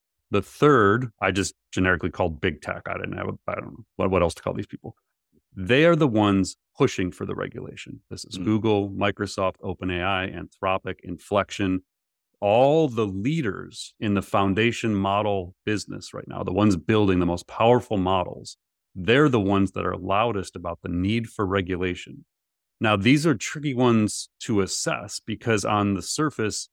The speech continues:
Speaker 1: it seems altruistic. Like, it seems like they truly believe in the importance of regulation.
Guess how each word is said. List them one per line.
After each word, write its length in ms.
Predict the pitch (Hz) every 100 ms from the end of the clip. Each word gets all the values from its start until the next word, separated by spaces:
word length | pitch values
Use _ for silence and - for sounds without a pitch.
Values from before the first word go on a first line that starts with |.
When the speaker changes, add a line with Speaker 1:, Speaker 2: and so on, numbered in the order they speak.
| -
Speaker 1:
it 140 | 104
seems 360 | - 147 139 113
altruistic. 680 | 107 - 101 98 - - - _ -
Like, 160 | 113 104
it 140 | 98
seems 560 | - 135 135 135 127 101
like 260 | 107 101
they 200 | - 104
truly 480 | 92 - 127 127 117
believe 520 | 98 98 95 101 98
in 120 | 90 90
the 80 |
importance 420 | 92 87 113 101 98
of 140 | 95
regulation. 760 | 98 92 90 95 95 - 95